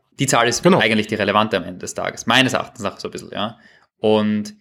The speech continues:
Speaker 1: die ist komplett, die kann sich radikal ändern. Weil, so wie du gesagt hast, wenn du sagst, jemand, der tausendsechshundert oder tausendachthundert Euro im Monat verdient, der zahlt das vielleicht auf fünf Jahre,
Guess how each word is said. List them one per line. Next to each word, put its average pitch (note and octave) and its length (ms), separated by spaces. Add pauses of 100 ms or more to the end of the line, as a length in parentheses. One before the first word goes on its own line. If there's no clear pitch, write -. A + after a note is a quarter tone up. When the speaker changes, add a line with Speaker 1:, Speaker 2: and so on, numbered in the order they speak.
(160)
Speaker 1:
die C#3+ 120
ist - 260
komplett, G#2+ 680
die A#2 80
kann G#2+ 200
sich - 320
radikal A2 420
ändern. G#2 400 (300)
Weil, G2 320
so A#2 100
wie G#2+ 60
du G#2+ 60
gesagt A#2 240
hast, - 180
wenn G#2+ 100
du G#2 60
sagst, G#2+ 320
jemand, G#2 180
der G#2+ 140
tausendsechshundert A2+ 680
oder G#2 100
tausendachthundert G2+ 580
Euro G#2+ 160
im A2 80
Monat G#2+ 240
verdient, A#2+ 340 (380)
der A#2 100
zahlt A2 240
das A2+ 120
vielleicht G#2+ 340
auf G2+ 420 (460)
fünf B2+ 400
Jahre, A2 560